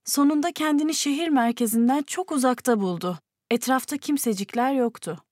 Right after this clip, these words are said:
Her şeyden ve herkesten uzakta olmak ona iyi gelmişti. Yürüdükçe içindeki sıkıntının etkisinin azalmaya başladığını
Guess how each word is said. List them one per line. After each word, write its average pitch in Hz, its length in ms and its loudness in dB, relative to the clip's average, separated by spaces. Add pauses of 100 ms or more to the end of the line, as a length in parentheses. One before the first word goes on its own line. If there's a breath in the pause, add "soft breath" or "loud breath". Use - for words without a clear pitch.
(280)
Her 294 220 2
şeyden 254 500 0
ve 262 60 2
herkesten 233 760 0
uzakta 214 460 -2
olmak 202 500 0 (300)
ona 214 300 2
iyi 202 220 0
gelmişti. 170 680 -4 (840)
Yürüdükçe 294 600 0
içindeki 294 560 -2
sıkıntının 277 500 0
etkisinin 247 500 0
azalmaya 233 600 2
başladığını 170 800 -4